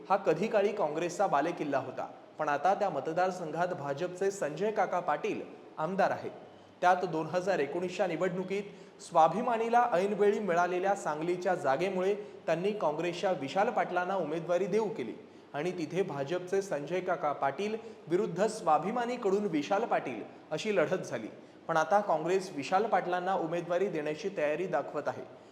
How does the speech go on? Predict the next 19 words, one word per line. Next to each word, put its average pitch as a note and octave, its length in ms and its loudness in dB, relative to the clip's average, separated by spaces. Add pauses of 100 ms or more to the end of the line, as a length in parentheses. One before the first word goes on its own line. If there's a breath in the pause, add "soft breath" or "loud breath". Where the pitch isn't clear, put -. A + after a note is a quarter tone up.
(200 loud breath)
त्यामुळे F3 340 4
काँग्रेसने F#3+ 600 0
सांगली F#3 380 0
मतदारसंघाची G3+ 880 0
निवडणूक F3 420 -2 (340 loud breath)
प्रतिष्ठेची E3+ 600 -2
केली A#2 240 -6
आहे. - 200 -12 (220 loud breath)
पण G3+ 120 4
दुसरीकडे A3+ 560 2
आठवड्याभरापूर्वीच G3 1120 4
पक्षात G3 420 0
आलेल्या E3+ 360 2 (340 loud breath)
चंद्रहार F#3+ 500 4
पाटलांना F#3 600 2
ठाकरे E3 440 2
गटानं G3 340 2
उमेदवारी F#3 560 2
दिल्याने E3 420 -2